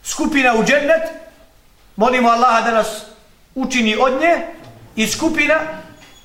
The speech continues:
u džehennem, molim Allaha dželle ve ala da nas zaštiti, zaštiti od nje.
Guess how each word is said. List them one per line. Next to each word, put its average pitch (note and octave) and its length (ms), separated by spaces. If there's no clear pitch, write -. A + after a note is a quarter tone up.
u A3 120
džehennem, A#3 440
molim C4 240
Allaha A3+ 380
dželle B3 220
ve A3+ 100
ala B3 260
da A3+ 80
nas G#3+ 120
zaštiti, B3+ 640
zaštiti G#3+ 640
od E3 80
nje. - 180